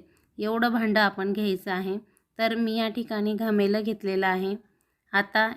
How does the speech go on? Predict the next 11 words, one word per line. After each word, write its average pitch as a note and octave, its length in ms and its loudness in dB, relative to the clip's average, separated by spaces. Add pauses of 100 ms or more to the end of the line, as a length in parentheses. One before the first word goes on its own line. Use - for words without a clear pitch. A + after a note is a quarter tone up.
यामध्ये G#3+ 800 0 (160)
भाजलेलं G#3+ 640 -2
गव्हाचं G3 440 0
पीठ F#3 340 -4 (400)
त्यावर G#3 340 4
मी G#3+ 240 0 (420)
टाकून A3 360 0
घेत A3 240 -4
आहे. F#3+ 280 -2 (540)
अशा G#3+ 320 0
आपण G3+ 420 0